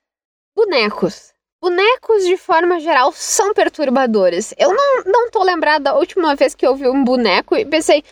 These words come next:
"Ah", na verdade, quase todas as vezes que eu vi um boneco, eu pensei, "Ai?"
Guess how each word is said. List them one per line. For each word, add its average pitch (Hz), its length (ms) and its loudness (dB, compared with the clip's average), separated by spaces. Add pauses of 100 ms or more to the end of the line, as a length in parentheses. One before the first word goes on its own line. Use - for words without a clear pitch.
(240)
"Ah", 240 1000 2 (340)
na 294 120 0
verdade, 302 340 -2
quase 381 240 0
todas 311 320 0
as 359 80 -8
vezes 311 320 0
que - 100 0
eu 330 80 4
vi 294 100 -6
um 311 60 0
boneco, 294 200 2
eu - 60 -10
pensei, 233 220 -2
"Ai?" 190 300 2